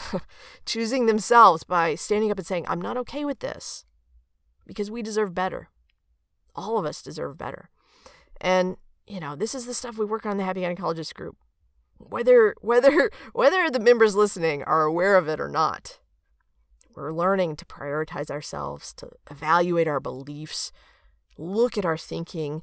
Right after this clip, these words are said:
look at what we've been taught, and decide on purpose what we want to choose to believe instead. If you want help discovering these beliefs for yourself, you should definitely join us. We would love to have you.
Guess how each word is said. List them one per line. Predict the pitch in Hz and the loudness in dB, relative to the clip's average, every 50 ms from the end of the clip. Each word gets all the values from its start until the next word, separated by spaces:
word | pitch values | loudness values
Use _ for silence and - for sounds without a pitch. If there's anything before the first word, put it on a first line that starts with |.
| - - - | -12 -12 -6
look | 240 277 - | -4 -2 0
at | 277 220 | 0 4
what | 220 247 214 | 4 4 4
we've | 226 202 175 165 | 4 0 -2 0
been | 190 185 175 175 | 0 0 0 0
taught, | - - - - 180 170 175 - - - - - - _ _ _ _ _ _ _ _ _ _ - | -4 -8 -6 -4 -2 2 2 0 0 -2 -20 -20 -20 _ _ _ _ _ _ _ _ _ _ -8
and | 208 202 | -8 -6
decide | 190 202 - - 208 190 196 190 - - | -4 -4 -4 -4 -4 -4 -6 -6 -4 -4
on | 214 240 240 240 240 | 0 2 2 2 2
purpose | 202 233 254 214 254 226 - - | 2 0 0 2 0 -2 -2 0
what | 208 208 - | 0 0 2
we | 226 220 | 0 -2
want | 196 190 208 208 | 0 2 2 4
to | 180 175 | 2 2
choose | - - - 220 226 220 - | 0 -2 -6 -4 -4 -6 -4
to | - 175 | -6 -6
believe | 156 165 160 175 175 151 | -6 -4 -6 -6 -4 -4
instead. | 160 156 - - - - 175 175 - - - - _ _ _ _ _ _ _ _ _ _ _ _ _ _ _ _ _ _ _ _ _ _ _ _ _ _ _ _ _ _ - | -4 -4 -4 -6 -6 -4 -4 -4 -4 -6 -10 -16 _ _ _ _ _ _ _ _ _ _ _ _ _ _ _ _ _ _ _ _ _ _ _ _ _ _ _ _ _ _ -20
If | - - - | -20 -14 -8
you | 185 | -4
want | 190 202 180 185 | -2 -2 -2 -2
help | - - - | -4 -6 -6
discovering | - 180 - - 147 147 151 156 147 | -6 -10 -8 -6 -6 -6 -6 -8 -10
these | 147 151 151 - | -8 -10 -10 -10
beliefs | - 156 156 151 - | -10 -10 -10 -10 -10
for | - - - | -10 -12 -12
yourself, | 151 - - - - - - | -12 -10 -10 -10 -10 -12 -12
you | 190 | -12
should | - - - | -14 -10 -8
definitely | - - - - 196 | -8 -8 -6 -6 -6
join | 196 - - - - | -6 -6 -6 -6 -8
us. | - - - - - _ _ _ _ _ _ _ | -10 -12 -14 -16 -18 _ _ _ _ _ _ _
We | - - | -16 -14
would | 143 131 | -14 -14
love | 131 131 - - - - | -12 -12 -12 -12 -12 -12
to | 170 | -14
have | 156 - - - - | -12 -12 -12 -12 -12
you. | - - 180 | -14 -14 -16